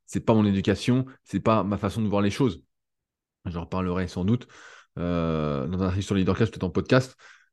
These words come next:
mais je me suis aperçu d'une grosse différence entre, entre des gens. Euh, c'est que, en termes de motivation, il y a, il y a des gens, c'est plus des aventuriers. Il y a des gens, voilà, eux, ils aiment bien, euh, découvrir des choses. Ils découvrent des choses et ils sont contents. Ils sont là, ils disent, « Ouais, c'est nouveau, je suis content, je suis content. »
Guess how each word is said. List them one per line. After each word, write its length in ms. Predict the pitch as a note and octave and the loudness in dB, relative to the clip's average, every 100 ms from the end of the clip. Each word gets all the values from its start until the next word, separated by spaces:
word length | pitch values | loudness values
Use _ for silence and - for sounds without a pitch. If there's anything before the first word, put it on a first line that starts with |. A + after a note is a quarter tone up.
| - | -2
mais 120 | F#2 | 0
je 60 | F2+ | 0
me 60 | |
suis 100 | F2+ | 0
aperçu 280 | F#2+ F#2+ - | 2 0 0
d'une 200 | A2 F2+ | 0 0
grosse 180 | F#2 A2+ | 2 2
différence 300 | G2+ A#2+ A#2+ | 4 2 2
entre, 340 | G2 - G2 - | 0 0 0 -2
entre 220 | E2+ F#2+ | -6 0
des 100 | F#2+ | 2
gens. 260 | A2+ C3 _ _ _ _ _ _ _ _ _ F#2 | 2 0 _ _ _ _ _ _ _ _ _ 0
Euh, 600 | F#2 E2+ E2 D#2+ D#2 D2 - - - | 4 6 4 4 0 -4 -8 -20 -10
c'est 140 | - G2+ | -2 2
que, 280 | G#2+ F#2 - - - _ _ | 4 2 -2 -20 -20 _ _
en 80 | F#2+ | -2
termes 140 | G#2 | 2
de 80 | G2+ | 2
motivation, 540 | G2+ F#2+ G#2+ F#2+ C3+ A#2 | 2 0 0 0 -2 -2
il 60 | |
y 20 | |
a, 40 | A2 | -2
il 60 | |
y 40 | G#2+ | 0
a 40 | |
des 120 | G#2+ | 0
gens, 140 | G#2+ C#3 | 0 -2
c'est 140 | B2+ | -4
plus 120 | - | -6
des 120 | G#2 G#2 | -2 -2
aventuriers. 480 | G#2+ G#2 G2+ F2 D#2+ _ _ _ _ _ _ _ - | -2 -4 -6 -6 -10 _ _ _ _ _ _ _ -4
Il 20 | |
y 20 | F#2+ | 0
a 20 | |
des 140 | F#2 | 2
gens, 180 | F2+ A#2 | 6 6
voilà, 240 | G2 A2+ | 8 8
eux, 160 | G#2+ C3 | 8 8
ils 100 | G#2+ | 6
aiment 140 | G2 | 4
bien, 180 | F#2+ A#2+ C3 | 2 2 2
euh, 60 | G2+ | 2
découvrir 440 | G#2 C3+ C3 B2 | 2 0 -2 -4
des 60 | A2 | -6
choses. 140 | G#2 G2 | -6 -4
Ils 80 | A#2 | -4
découvrent 320 | D3 A3+ E3+ | -2 0 2
des 100 | A#2 | 0
choses 180 | F#3+ A3+ | 0 0
et 40 | |
ils 60 | D#3+ | -2
sont 120 | D3+ | -4
contents. 300 | C3 G2 A2+ | -4 -6 -6
Ils 180 | G2+ F2+ | -6 -8
sont 160 | B2+ | -4
là, 280 | A2+ D#3+ C#3 | 0 2 2
ils 80 | G2 | 0
disent, « 100 | G2 | -2
Ouais, 100 | F#3 | -4
c'est 120 | C3+ | -2
nouveau, 320 | C3 C3 D3+ | 0 2 2
je 80 | F3 | 0
suis 100 | D#3 | 0
content, 240 | B2+ B2+ D3 | -4 -2 -4
je 40 | |
suis 80 | - | -6
content. » 160 | B2 | -12